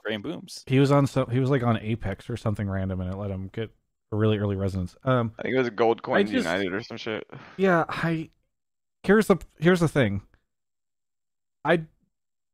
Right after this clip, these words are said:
Speaker 2: I don't ever see T S M making, they never seem to be like, "You know what the answer to our jungle situation is? Like, one of our
Speaker 1: This,
Speaker 2: previous
Speaker 1: this
Speaker 2: junglers
Speaker 1: good
Speaker 2: who looks
Speaker 1: move.
Speaker 2: good now." It's always like,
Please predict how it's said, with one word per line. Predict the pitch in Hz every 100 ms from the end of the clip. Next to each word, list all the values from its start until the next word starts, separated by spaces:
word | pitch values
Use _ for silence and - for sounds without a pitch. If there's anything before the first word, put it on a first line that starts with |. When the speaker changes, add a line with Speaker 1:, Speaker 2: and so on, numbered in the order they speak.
| _
Speaker 2:
I | 147
don't | 135 156 180 185
ever | 170 151
see | - 147
T | - 139
S | 127
M | 131 110 101 117 - - _ _ _ _
making, | 117 127 135 143 135 131 131
they | 135
never | 147 202 220
seem | - 185
to | 160
be | 143
like, | 135 120 -
"You | 139
know | 170
what | 196 -
the |
answer | 123 131 - 139
to | 127
our | 117
jungle | 110 117 135 131
situation | 156 - 143 139 - 143
is? | 151 127
Like, | 104 - - - - _
one | 131
of | 156
our | 139 120
Speaker 1:
This, | -
Speaker 2:
previous | 143 127 117
Speaker 1:
this | 190
Speaker 2:
junglers | 117 117 107
Speaker 1:
good |
Speaker 2:
who | 110
looks | 107
Speaker 1:
move. | 101
Speaker 2:
good | 113
now." | 95 - -
It's | 135
always | 196 226 220
like, | 185 156 117